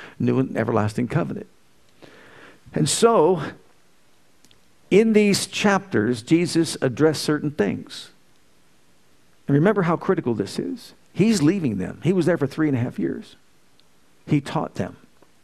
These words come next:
They depended on Him. He's not gonna be there.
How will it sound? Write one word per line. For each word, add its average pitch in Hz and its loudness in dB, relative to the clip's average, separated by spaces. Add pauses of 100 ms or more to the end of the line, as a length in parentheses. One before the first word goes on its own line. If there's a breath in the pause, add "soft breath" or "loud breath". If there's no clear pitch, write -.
(540)
They 175 2
depended 190 2
on 110 -2
Him. 98 -8 (960 loud breath)
He's 147 2
not 220 2
gonna 190 2
be 202 2
there. 104 -4